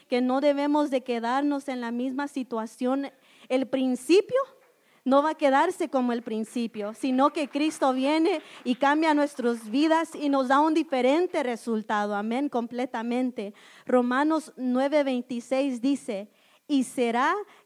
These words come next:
que en el lugar donde les fue dicho, 'Vosotros no sois pueblo mío', ahí serán llamados hijos del Dios viviente". Hermanos, nosotros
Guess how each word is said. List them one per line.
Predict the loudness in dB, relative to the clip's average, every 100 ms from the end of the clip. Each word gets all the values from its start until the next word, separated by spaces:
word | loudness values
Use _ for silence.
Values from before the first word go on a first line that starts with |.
| -4
que | 0 2
en | 2
el | 0 0
lugar | 0 -2 0 0 0 -4
donde | -4 -4 -4
les | -4 -6 -8
fue | -6 -4 -2
dicho, | -4 -6 -12 -12 -14 _ _ -10
'Vosotros | -8 -4 -4 0 -2 0
no | -2 -2
sois | -2 -2 -2 -4 -8
pueblo | -6 -4 -4 -4
mío', | -2 -4 -6 -10 _ _ _ -6
ahí | -2 0 0 -2 -8 _ _
serán | -8 -2 0 -2 -2
llamados | -4 -4 -4 -4 -4 -6 _
hijos | -4 -4 -2 -2 -2 -6
del | -10 -10 -8
Dios | -6 -4 -4 -10 -12
viviente". | -10 -6 -4 -4 -6 -12 -18 -20 _ _ _ _ _ -8
Hermanos, | -4 -2 -2 -4 -6
nosotros | -6 -6 -4 -4 -4 -6 -8